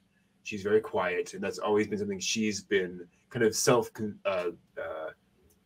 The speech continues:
um, concerned about, about herself. And so seeing him be nice to her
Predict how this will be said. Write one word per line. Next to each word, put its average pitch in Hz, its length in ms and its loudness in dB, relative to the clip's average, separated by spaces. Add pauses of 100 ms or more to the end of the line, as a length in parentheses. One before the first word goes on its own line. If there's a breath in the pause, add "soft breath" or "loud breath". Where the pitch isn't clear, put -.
(100)
um, 80 520 -14 (600)
concerned 151 380 12
about, 85 300 4
about 87 180 -2
herself. - 540 -8 (1700 soft breath)
And 98 600 2
so 104 260 8
seeing 135 560 4
him 127 440 8
be 104 200 4
nice 98 300 0
to - 100 -2
her 95 560 4